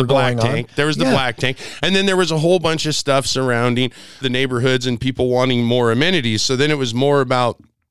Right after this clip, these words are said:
Speaker 1: the Children of the Sun Trail
Speaker 2: Exactly.
Speaker 1: and decorations and lots of things. And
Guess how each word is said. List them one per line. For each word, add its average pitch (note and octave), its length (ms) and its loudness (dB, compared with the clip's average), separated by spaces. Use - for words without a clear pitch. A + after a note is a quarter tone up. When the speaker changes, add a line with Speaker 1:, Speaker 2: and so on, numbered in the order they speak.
Speaker 1:
the A#2 160 0
Children C#3 500 0
of A#2 220 -4
the A2 100 -4
Sun B2+ 380 0
Trail A2+ 640 0
Speaker 2:
Exactly. C3+ 500 0
Speaker 1:
and B2 320 -2
decorations C#3 840 0
and A2+ 80 -6
lots A2+ 300 -2
of C3 100 -6
things. B2+ 460 0
And F#2 220 -4